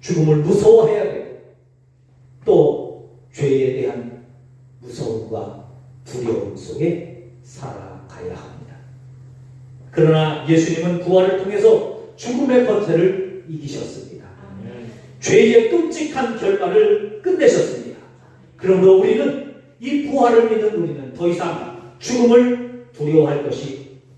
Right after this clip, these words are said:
Speaker 1: 아닙니다.
Speaker 2: 아멘.
Speaker 1: 죄를 무서워할 것이 아닙니다.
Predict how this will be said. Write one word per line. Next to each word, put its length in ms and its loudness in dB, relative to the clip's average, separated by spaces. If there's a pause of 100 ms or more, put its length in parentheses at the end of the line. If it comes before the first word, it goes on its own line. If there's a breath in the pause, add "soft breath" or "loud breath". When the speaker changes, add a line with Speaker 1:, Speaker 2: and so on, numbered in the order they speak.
(120)
Speaker 1:
아닙니다. 640 -18 (200)
Speaker 2:
아멘. 300 -20
Speaker 1:
죄를 880 2 (180)
무서워할 540 4
것이 240 -2
아닙니다. 440 -8